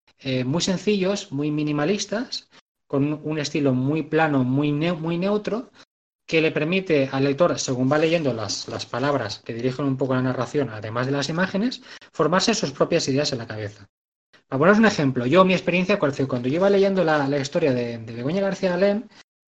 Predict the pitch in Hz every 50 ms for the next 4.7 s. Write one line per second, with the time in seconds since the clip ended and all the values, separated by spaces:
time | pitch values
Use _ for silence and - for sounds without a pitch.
0 | _ _ _ _ - 131 127 147 160 190 202 208 202 190 - 196 190 180 - 202
1 | 196 175 143 127 135 117 - 131 120 123 113 - 135 - - 143 156 175 190 190
2 | 185 190 190 185 190 180 185 180 175 175 175 175 190 196 196 180 160 151 151 156
3 | 156 156 180 185 175 - 180 147 151 151 151 156 160 170 160 160 160 160 156 151
4 | - 160 156 147 - 170 156 160 160 170 165 190 208 214